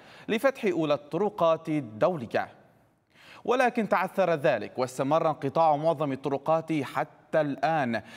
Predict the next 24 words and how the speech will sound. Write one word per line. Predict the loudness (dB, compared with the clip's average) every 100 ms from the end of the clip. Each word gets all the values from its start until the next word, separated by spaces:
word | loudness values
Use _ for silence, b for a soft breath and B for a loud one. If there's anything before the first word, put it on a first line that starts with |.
| B
فنشطت | -2 -2 0 -2 -2 0 -2 -4 -8
إثر | -6 -2
ذلك | -2 0 0 -2 0
معابر | 0 0 0 0 0 0 0
تفصل | -2 -4 -4 -2 0
بين | -2 -2 -2
مناطق | 0 -2 -2 -6 -6
السيطرة | -4 -2 -2 0 2 0 -2 B B
مع | -4 -4
ظهور | -4 -4 -2 -2
عمليات | -2 -2 -4 -2 -4 -4
التهريب | -4 -4 -2 -6 -6 -6
بين | -6 -6
عدة | -8 -6 -6 -4
جهات | -4 -4 -4 -4 -2
مسيطرة | -4 -4 -6 -4 -2 -2 -2 -2 -2
على | -2 -4 -4 -4
الأرض. | -2 -4 -6 -6 -20 -20 _ B B B B -4
نستعرض | -4 0 -2 0
لكم | -2 -2 -4 -6 -2
أبرز | -2 0 -2 0
الطرقات | -2 -2 -2 0 0
الدولية | -2 -2 -2 -2 0 0
والمعابر | 2 0 0 0 2 2 0 -2 -6